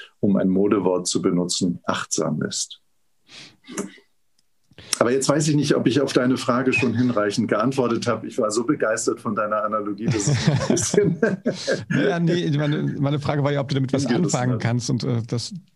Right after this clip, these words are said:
Speaker 2: das hast, das hast du ja ausreichend <laughs> beantwortet. Ähm, ich wollte so ein bisschen darauf hinaus, weil ich sag, wenn man den Titel jetzt so liest, ähm, vielleicht kannst du mal kurz sagen, an, an wen richtet sich denn dein, dein Buch? Also wer, ähm, wer findet da drin, ähm, Antworten?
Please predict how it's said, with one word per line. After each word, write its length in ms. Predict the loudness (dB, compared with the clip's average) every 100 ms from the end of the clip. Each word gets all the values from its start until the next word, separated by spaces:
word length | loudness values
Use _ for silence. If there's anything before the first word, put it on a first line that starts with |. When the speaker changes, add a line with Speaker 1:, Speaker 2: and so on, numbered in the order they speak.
| _ _
Speaker 2:
das 260 | -6 -4 -2
hast, 220 | -2 -2
das 140 | -2
hast 160 | -2 -2
du 60 | -2
ja 100 | -2
ausreichend 500 | -4 -4 -2 -2 -2
<laughs> 560 | 0 2 2 2 0
beantwortet. 680 | 0 0 0 -2 -4 -8 -4
Ähm, 440 | 0 2 2 0 -4 -10 -16 -20 _ _ -20 -20 -12
ich 140 | -6 -2
wollte 140 | 0
so 80 | 0
ein 60 |
bisschen 200 | 0 0
darauf 280 | -2 -2 -2
hinaus, 340 | 0 0 -2 -2
weil 100 | -2
ich 80 |
sag, 180 | -2 -2
wenn 120 | 0
man 140 | 2 2
den 120 | 0
Titel 260 | -2 0 -2
jetzt 180 | 0
so 80 | 0
liest, 400 | 2 2 0 -2
ähm, 560 | -2 0 2 2 0 -4 -10 -20 -20 -20 -20 -14
vielleicht 240 | -6 -6 -4
kannst 220 | -4 -2
du 40 |
mal 60 | -2
kurz 240 | -2 -4
sagen, 180 | -4 -2
an, 140 | -2
an 160 | 0 0
wen 140 | 0
richtet 320 | 0 0 -2 -2
sich 140 | 0
denn 160 | 0 2
dein, 220 | 2 2
dein 220 | 0 0
Buch? 200 | 0 0
Also 220 | 0 0
wer, 240 | 2 0 -2 -8 -20 -20 _ 0
ähm, 400 | 2 4 2 2
wer 180 | 0 0
findet 340 | 0 0 2
da 60 | 0
drin, 360 | 2 2 2 2
ähm, 380 | 2 2 2 0
Antworten? 580 | -2 -2 -4 -2 -4